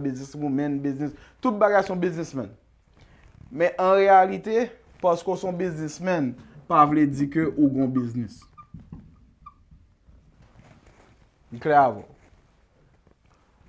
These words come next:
Moun nan konnen a ki gon biznis nan,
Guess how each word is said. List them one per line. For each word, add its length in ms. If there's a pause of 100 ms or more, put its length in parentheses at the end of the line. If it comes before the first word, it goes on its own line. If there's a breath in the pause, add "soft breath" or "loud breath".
(120)
Moun 320
nan 160
konnen 320
a 80
ki 160
gon 240
biznis 480
nan, 240